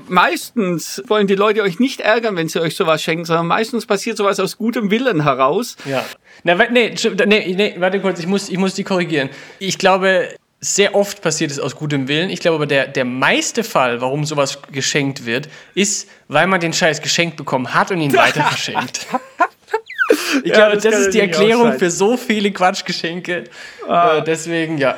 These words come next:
Speaker 2: Also eben, wenn euch, wenn euch jemand sowas schenkt, dann, dann unter-, dann macht ein Ende mit dieser, mit, <laughs> mit diesem unseligen Kreislauf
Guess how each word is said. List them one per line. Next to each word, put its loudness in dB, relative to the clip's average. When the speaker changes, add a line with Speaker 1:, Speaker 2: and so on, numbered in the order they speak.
Speaker 2:
Also 2
eben, 2
wenn 2
euch, 0
wenn 2
euch 2
jemand 0
sowas 0
schenkt, 0
dann, 0
dann 2
unter-, 2
dann -2
macht 0
ein 2
Ende 2
mit 0
dieser, 0
mit, -2
<laughs> 4
mit 2
diesem -2
unseligen 0
Kreislauf 0